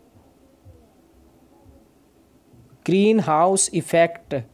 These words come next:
का कारण भी यही है आपका। इसके बाद वायुमंडल में सर्वाधिक मात्रा में कौन सा गैस विद्यमान है? देखो, सबसे ज़्यादा पूछा है, सबसे ज़्यादा आपको पता है नाइट्रोजन है। कितना है आपका यहाँ पे?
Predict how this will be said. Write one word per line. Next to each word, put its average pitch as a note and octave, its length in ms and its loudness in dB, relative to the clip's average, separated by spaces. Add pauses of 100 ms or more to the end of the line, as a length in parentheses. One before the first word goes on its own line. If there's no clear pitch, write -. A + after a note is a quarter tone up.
(300)
का D#3+ 100 0
कारण D#3 380 0
भी D#3+ 160 0
यही D3 340 0
है C#3 120 0
आपका। B2 440 -4 (720)
इसके D#3 220 -2
बाद F3+ 200 2
वायुमंडल E3 540 2
में G3 140 0
सर्वाधिक D#3 580 -2
मात्रा D#3+ 320 0
में F3+ 160 0
कौन G#3+ 360 2
सा F#3 180 2
गैस D#3+ 340 0
विद्यमान D3 540 0
है? G3+ 220 2 (400)
देखो, D#3 200 -2
सबसे G#3+ 340 0
ज़्यादा F#3+ 220 4
पूछा E3+ 300 0
है, G#3 100 2
सबसे D3+ 220 -2
ज़्यादा D#3 260 2
आपको D3 220 -6
पता F#3+ 300 0
है G#3+ 200 0 (400)
नाइट्रोजन E3 560 2
है। G3 140 2
कितना G3 380 0
है G3+ 140 2
आपका G3+ 280 0
यहाँ G3 240 2
पे? G3 160 2